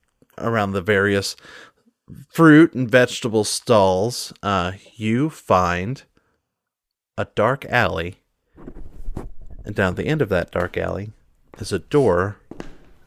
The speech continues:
being guarded by two guards.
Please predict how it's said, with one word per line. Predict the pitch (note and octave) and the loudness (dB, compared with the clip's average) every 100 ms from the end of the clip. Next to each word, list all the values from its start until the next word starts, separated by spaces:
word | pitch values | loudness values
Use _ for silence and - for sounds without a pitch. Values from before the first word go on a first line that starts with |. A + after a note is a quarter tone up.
| _ _ | _ _
being | G#2+ F#2+ F#2 | -4 -4 -2
guarded | F#2+ F#2 G2 F2+ | -2 -2 -4 -4
by | F2 F2+ - | -6 -8 -10
two | - D3+ A#2 | -4 -2 -2
guards. | - G2+ F2 - - - - | 0 0 0 -4 -10 -14 -14